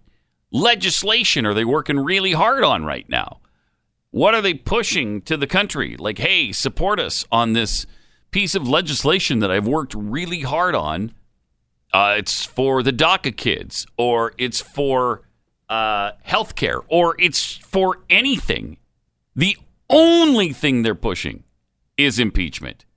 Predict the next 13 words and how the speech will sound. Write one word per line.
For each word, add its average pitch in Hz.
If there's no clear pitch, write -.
That's 214
it. 208
I -
mean, 113
they 196
are 185
getting 104
nothing 127
done 82
in 65
Congress. 50
Absolutely 202
nothing. 160